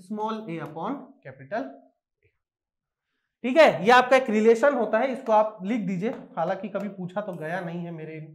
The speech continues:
मेरे knowledge में तो कभी नहीं पूछा गया, but फिर भी आप इसको लिख दीजिए, ठीक है। ये क्या है, कैपिटल V की value है, जो यहाँ से velocity of fluid जो बाहर निकल रही है। अब कौन सी चीज क्या क्या है, ये देखिए, ये जो एच है आपका, एच क्या है, Pressure head difference है,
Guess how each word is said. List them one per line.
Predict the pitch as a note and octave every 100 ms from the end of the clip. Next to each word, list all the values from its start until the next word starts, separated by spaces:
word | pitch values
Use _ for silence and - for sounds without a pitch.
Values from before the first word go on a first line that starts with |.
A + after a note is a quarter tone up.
| -
मेरे | F3 A3
knowledge | A#3+ G#3+ A3
में | G#3+ A3
तो | A3
कभी | F#3+ G#3
नहीं | A3
पूछा | G3+ - E3+
गया, | D#3 - - _ _
but | A3+ B3
फिर | - B3+
भी | C4+
आप | A#3+ -
इसको | - G3+
लिख | D3+
दीजिए, | B2+ C3 C3+ - _ _ _ -
ठीक | C4
है। | D#4+ D#4 -
ये | F#3+ C4
क्या | C#4+
है, | D4
कैपिटल | D4+ B3 C#4 C#4 C#4
V | A3 -
की |
value | F#3+ F#3+ G#3+
है, | B3
जो | A3
यहाँ | G3 G3
से | A3+
velocity | F3 F3 F#3+ A#3+ A#3+
of | -
fluid | F#3 F3+
जो | F3
बाहर | E3 C#3 C3+
निकल | A#2+
रही | A2+ A#2+
है। | B2 _ _ _ -
अब | A#3 - -
कौन | A#3 C#4+
सी | C#4+
चीज | C#4 C#4 -
क्या | C4+
क्या | C4+ C4
है, | C4 - - _
ये | G#3+ A#3+
देखिए, | A3 G#3
ये | A3
जो | A3+ C#4
एच | C4+ D4+
है | D4+
आपका, | B3 - E3+ -
एच | G#3+ A#3+
क्या | - B3
है, | B3 C4+ -
Pressure | G#3 G#3+ G#3+ B3
head | A#3+ A3
difference | F#3 - A3 A#3
है, | B3+